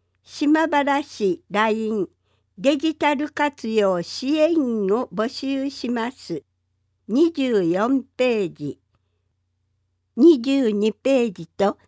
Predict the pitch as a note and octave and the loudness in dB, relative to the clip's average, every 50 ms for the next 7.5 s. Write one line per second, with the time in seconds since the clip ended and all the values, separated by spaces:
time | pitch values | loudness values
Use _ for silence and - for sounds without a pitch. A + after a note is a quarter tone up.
0 | _ _ A#3 A3+ C4+ D#4 C#4+ - C#4+ C#4 C4 A3 G#3+ - - A3+ G#3 G3+ G#3+ A3+ | _ _ -2 0 2 2 2 2 2 2 2 2 0 0 0 0 2 2 2 0
1 | - _ - A#3 A#3+ A3+ G#3 F#3+ F#3+ F#3 E3+ E3 D#3 D3+ - - _ _ - B3 | -4 _ 0 0 2 2 0 0 0 0 2 2 2 0 -2 -6 _ _ -2 0
2 | D4 D#4 D#4+ D#4+ C#4 C#4 D4 D4+ C#4+ C#4+ D4 - - C#4+ C#4+ C#4 B3 B3 - A3+ | 0 2 2 0 0 2 2 2 2 0 -2 -2 0 2 2 2 0 0 -2 -4
3 | G3+ G3+ - G3 G3 F#3+ F3+ - - A3+ A3+ A#3 A3+ - - C4+ A3 A3+ G#3+ A#3 | -4 -2 0 0 0 0 0 -2 -4 -4 -2 -2 -2 -4 -2 -2 0 0 -2 -2
4 | - - - _ G#3+ G#3 G3+ G3+ G3+ F#3+ F#3 F3 F#3 - - - D#3 C3+ D3 - | -4 -10 -8 _ 0 2 2 2 2 0 -2 -4 -4 -6 -8 -12 -10 -8 -8 -10
5 | - _ _ _ _ _ - G#3+ A#3+ C4+ D#4+ D#4+ G#3 D4+ D4+ D4+ - G3 C#4+ C#4 | -10 _ _ _ _ _ -6 -2 -2 0 0 0 -2 0 0 0 0 0 0 -2
6 | C#4 D4 - - - B3 B3 B3+ B3 A#3 B3 A#3 A#3 - - A3 - - - G3+ | -2 -4 -6 -6 -4 -4 -2 -2 -4 -4 -4 -6 -6 -6 -8 -10 -8 -4 -4 -2
7 | G3+ G3+ F3+ F3+ - _ - - C#3+ - | -2 -2 -4 -6 -8 _ -12 -10 -10 -10